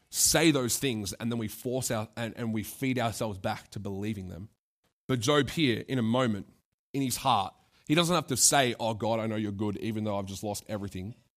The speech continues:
In his heart, in that moment, he believes, "Oh God, you're good. And I, I will not sin, nor will I put this against you. Blessed be your name. Holy is your name." What a man. What a man that has this understanding.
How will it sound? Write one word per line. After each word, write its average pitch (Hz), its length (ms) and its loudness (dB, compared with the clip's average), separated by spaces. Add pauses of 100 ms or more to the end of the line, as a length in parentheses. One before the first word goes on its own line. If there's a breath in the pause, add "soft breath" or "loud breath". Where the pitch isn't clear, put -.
(680)
In 143 140 0
his 113 160 0
heart, 113 420 0
in 113 140 0
that 110 160 -2
moment, 107 400 -2
he 98 380 -6 (280)
believes, 110 480 -2
"Oh 104 140 -4
God, 98 340 -4
you're 92 140 -8
good. 95 320 -10 (720)
And 117 240 -4
I, 82 200 -8
I 107 200 0
will 110 160 -2
not 110 220 0
sin, 104 260 -2
nor 104 180 -4
will 104 140 -4
I 101 80 -4
put - 180 -12
this - 140 -8
against 90 320 -10
you. 67 60 -14 (140)
Blessed 110 520 -4
be 98 100 -6
your 90 180 -8
name. 92 280 -12 (320 soft breath)
Holy 101 460 -4
is 87 120 -10
your 90 120 -10
name." 85 200 -14 (1300)
What 139 160 -4
a - 20 -2
man. 120 360 -4 (520)
What 127 240 0
a 135 60 2
man 117 460 0
that 98 140 -8 (360)
has 123 260 -4
this 110 220 -4 (100)
understanding. 104 720 -6